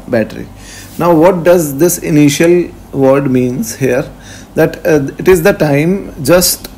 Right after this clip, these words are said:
uh, after closing the switch, and, uh, therefore we know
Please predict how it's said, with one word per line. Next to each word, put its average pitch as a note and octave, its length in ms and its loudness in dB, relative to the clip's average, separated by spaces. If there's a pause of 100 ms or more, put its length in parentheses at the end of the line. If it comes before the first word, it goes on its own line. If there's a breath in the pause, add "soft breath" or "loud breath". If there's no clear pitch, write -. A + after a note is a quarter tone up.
(160)
uh, C#3 60 -4
after C3+ 520 0
closing D3 460 0
the C#3+ 260 0
switch, - 460 -8 (680 loud breath)
and, D3 280 0
uh, C3+ 360 0
therefore E3+ 440 2
we E3 160 4
know D3 320 0